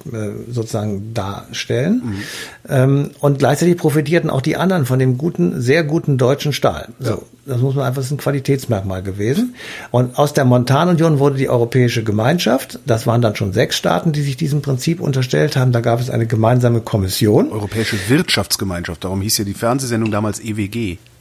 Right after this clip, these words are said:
Speaker 1: Genau, so ist es. Und diese Europäische Wirtschaftsgemeinschaft ist ein absolutes Erfolgsmodell gewesen,
Speaker 2: Mhm.
Speaker 1: ähm, für alle, die daran beteiligt waren. Und daraus wurde dann, wie wir alle wissen, die Europäische Union, die genauso wie die E G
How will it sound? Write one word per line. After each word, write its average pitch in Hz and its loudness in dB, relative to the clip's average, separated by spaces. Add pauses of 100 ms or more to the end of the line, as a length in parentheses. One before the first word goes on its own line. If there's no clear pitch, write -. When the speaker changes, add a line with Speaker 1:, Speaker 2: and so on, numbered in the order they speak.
(220)
Speaker 1:
Genau, 131 2
so 139 2
ist 101 -2
es. - -8
Und 117 0
diese 180 4
Europäische 127 2
Wirtschaftsgemeinschaft 160 2
ist 143 -2
ein 120 2
absolutes 156 -2
Erfolgsmodell 127 2
gewesen, 110 0
Speaker 2:
Mhm. - -2 (180)
Speaker 1:
ähm, 127 4
für 135 -2
alle, 147 2
die 135 -2
daran 117 2
beteiligt 175 0
waren. 160 2
Und 127 0
daraus 127 2
wurde 131 2
dann, 117 2
wie 117 2
wir - 0
alle 104 -2
wissen, 127 0
die 117 0
Europäische 123 0
Union, 123 2 (1300)
die 160 2
genauso 143 4
wie 151 2
die 120 -2
E 107 -4
G 147 2